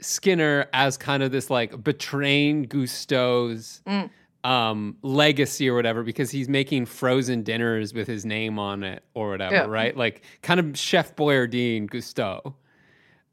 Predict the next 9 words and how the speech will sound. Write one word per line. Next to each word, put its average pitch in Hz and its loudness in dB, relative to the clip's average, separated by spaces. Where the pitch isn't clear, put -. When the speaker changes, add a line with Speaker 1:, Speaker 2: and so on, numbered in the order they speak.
Speaker 1:
Uh, 127 4
but, 240 0
like, 226 0
what, 254 2
what 330 0
they 349 4
don't 311 4
show 196 6
is 160 4